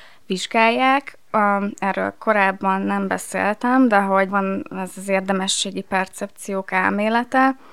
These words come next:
ami szerint öt olyan szempont van,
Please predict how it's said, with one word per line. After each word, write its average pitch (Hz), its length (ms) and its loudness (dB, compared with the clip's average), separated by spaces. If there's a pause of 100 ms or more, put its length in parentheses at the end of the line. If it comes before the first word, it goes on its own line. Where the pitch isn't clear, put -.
(500)
ami 208 180 2
szerint 202 500 0
öt 214 200 0
olyan 190 440 4 (180)
szempont 196 680 2
van, 220 480 6